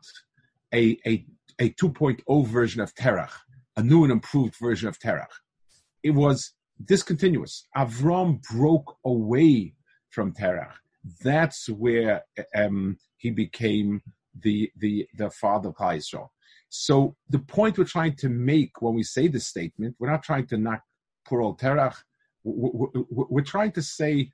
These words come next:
we don't, our, our, uh, um, sense of right and wrong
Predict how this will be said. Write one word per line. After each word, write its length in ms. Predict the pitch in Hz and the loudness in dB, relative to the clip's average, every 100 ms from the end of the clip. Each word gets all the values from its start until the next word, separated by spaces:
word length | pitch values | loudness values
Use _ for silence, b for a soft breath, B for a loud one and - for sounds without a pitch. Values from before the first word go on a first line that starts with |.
| _ | _
we 500 | 101 135 208 196 - - 117 - _ | -6 -2 0 0 -4 -10 -16 -18 _
don't, 400 | 135 147 156 143 - _ _ - B - - b b _ | 2 2 0 -2 -10 _ _ -20 B -16 -16 b b _
our, 540 | 135 160 175 151 147 - 127 | 2 4 6 4 2 -2 0
our, 640 | 139 165 160 156 143 - - | 2 2 2 2 0 -6 -8
uh, 80 | 110 - | -8 -4
um, 340 | 113 107 107 - | -4 -2 -4 -8
sense 640 | - - - 151 151 143 - | -18 -14 -2 -2 0 -4 -10
of 140 | 104 95 | -12 -4
right 280 | 110 135 139 | -2 -2 -2
and 120 | 117 | -4
wrong 380 | 110 123 117 | -2 -2 -4